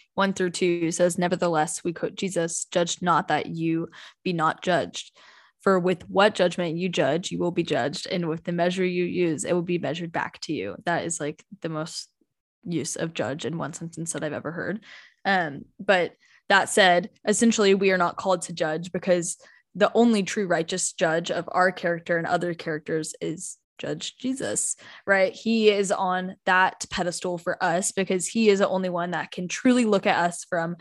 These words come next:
an unbiased standpoint, and that he's the only one that's without sin. If I'm looking at Sophie, I'm probably gonna be more biased towards her than as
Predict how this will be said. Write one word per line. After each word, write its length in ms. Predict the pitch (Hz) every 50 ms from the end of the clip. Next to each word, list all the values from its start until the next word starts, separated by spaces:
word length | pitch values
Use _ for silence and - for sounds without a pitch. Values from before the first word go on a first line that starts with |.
| - - - - -
an 140 | 196 196 -
unbiased 540 | 196 214 220 233 220 208 196 190 190 185 -
standpoint, 580 | - 175 165 160 170 165 - 185 180 170 -
and 160 | - 180 175
that 160 | 175 170 - -
he's 280 | - - 226 214 190
the 80 | 208 175
only 200 | 175 180 170 170
one 160 | 170 170 170
that's 180 | 165 165 - -
without 380 | 170 165 - - 160 - -
sin. 260 | - - - - 151
If 140 | 151 151 165 -
I'm 180 | - 196 214 214
looking 320 | 220 220 - 220 190 165
at 140 | 147 - -
Sophie, 680 | - - - 254 262 254 - 165 170 185 208 240 - - - - - - -
I'm 280 | 180 185 202 214 214
probably 580 | 202 214 208 208 214 220 214 208 214 226 226 226
gonna 220 | 208 220 214 214
be 180 | 208 226 233 226
more 220 | 202 202 208 202
biased 400 | 196 - 175 185 190 190 196 -
towards 320 | - - 202 196 190 - -
her 260 | - - 202 190 185
than 160 | 175 175 175
as 220 | 175 170 170 170